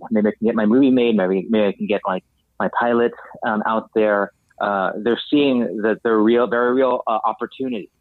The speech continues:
and that's super exciting. You know, the stuff, you know, years ago, uh, who would have thought? Uh, but it's feeling like there's an inevitability about it, which is really, really interesting.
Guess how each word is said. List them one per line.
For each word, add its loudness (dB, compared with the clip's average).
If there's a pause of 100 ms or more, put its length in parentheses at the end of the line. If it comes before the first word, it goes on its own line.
(240)
and -10 (360)
that's -4
super -2
exciting. -8 (240)
You -6
know, -2
the -8
stuff, -2 (720)
you 0
know, 0 (220)
years 0
ago, -2 (160)
uh, 0 (280)
who 2
would 4
have 0
thought? -2 (420)
Uh, -2
but 0 (380)
it's -4 (120)
feeling 2
like 0 (420)
there's 0
an 2
inevitability 0 (100)
about -2
it, -8 (140)
which -8
is -2
really, 0 (280)
really 2
interesting. -10